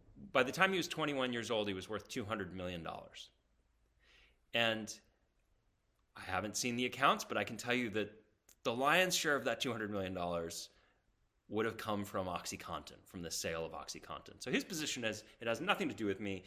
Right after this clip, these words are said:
If I didn't make the decisions and I'm just a downstream beneficiary of the money, it has nothing to do with me." To me, that's not very,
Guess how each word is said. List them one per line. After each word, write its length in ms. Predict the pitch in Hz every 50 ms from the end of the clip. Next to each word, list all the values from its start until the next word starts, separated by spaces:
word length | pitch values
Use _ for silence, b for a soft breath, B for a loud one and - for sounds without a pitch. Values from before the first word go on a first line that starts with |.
| B B
If 100 | - -
I 60 | 143
didn't 220 | 190 247 214 165 165
make 180 | 185 190 185
the 60 | 180
decisions 480 | 151 131 127 - 131 117 110 131 117 110
and 80 | 117 101
I'm 80 | 104
just 160 | 107 151 -
a 40 | -
downstream 520 | 98 - 117 117 127 131 - - 135 113 98
beneficiary 600 | 101 98 95 - - 110 - - 107 92 92 90
of 80 | 85 90
the 80 | 127
money, 420 | 101 117 - 196 156 139 131 131 B B B B
it 40 | -
has 120 | 113 104
nothing 260 | 110 120 113 - 113 92
to 60 | 87
do 120 | 98 98
with 120 | 82 78 78
me." 180 | 82 73 - B B B B B B B B - - _ - 339 277 - _ _ _ _ _ _ _ _ - - - _ _ _ - _ _ - - - - - - - - 156 -
To 120 | - - 180
me, 180 | 185 214 214
that's 260 | 196 180 165 - -
not 260 | 156 143 127 - - -
very, 320 | 117 107 107 104 101 98